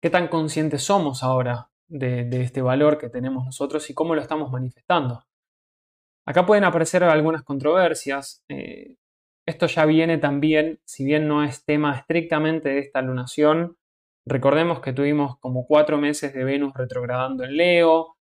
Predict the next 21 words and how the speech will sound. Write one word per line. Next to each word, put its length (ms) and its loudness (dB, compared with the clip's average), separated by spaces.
Venus 340 0
hizo 540 -4
tres 180 2
cuadraturas 640 -2
a 60 -8
Júpiter 440 -4
y 60 -6
Urano, 600 0
fueron 600 0
momentos 720 -2
de, 500 -8
de 120 -6
mucha 240 -2
introspección 720 -2
en 120 -2
cuanto 240 -4
a 40 -10
cómo 380 -4
queríamos 500 -2
ser 140 2
reconocidos 1000 -2